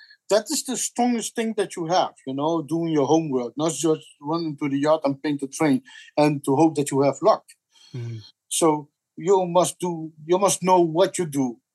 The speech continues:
Speaker 1: And when you prepare before, you have your percentage for success is much, much more. And that's where we go for success.
Speaker 2: Mm-hmm.
Speaker 1: I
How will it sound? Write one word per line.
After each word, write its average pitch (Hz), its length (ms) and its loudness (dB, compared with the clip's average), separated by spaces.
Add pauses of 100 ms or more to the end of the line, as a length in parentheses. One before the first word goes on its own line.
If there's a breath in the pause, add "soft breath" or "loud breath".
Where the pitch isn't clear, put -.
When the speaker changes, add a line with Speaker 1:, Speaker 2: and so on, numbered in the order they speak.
(360)
Speaker 1:
And 147 280 -2
when 160 200 0
you 185 140 -6
prepare 202 600 4
before, 185 680 -2 (420 soft breath)
you 151 200 -2
have 147 200 0
your 143 160 0
percentage 143 720 -2 (160)
for 151 100 -2
success 139 500 -2
is - 440 -4 (500)
much, 135 240 -2
much 131 220 -4
more. 139 320 2 (720)
And 135 140 2
that's 131 200 2
where 127 200 2
we 131 100 -2
go 147 200 2
for 101 260 -12
success. - 580 -2 (680 loud breath)
Speaker 2:
Mm-hmm. 117 220 -10
Speaker 1:
I 113 40 -8